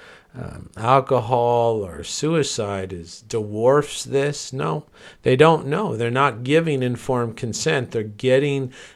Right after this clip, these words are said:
this fantasy manufactured by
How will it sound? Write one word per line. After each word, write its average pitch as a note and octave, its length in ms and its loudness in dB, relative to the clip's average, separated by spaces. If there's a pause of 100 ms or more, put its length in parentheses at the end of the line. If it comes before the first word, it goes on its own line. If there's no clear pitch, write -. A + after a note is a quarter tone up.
(120)
this A2+ 340 -2 (120)
fantasy D3 1300 -2 (300)
manufactured A#2+ 1300 -2
by G2+ 640 -4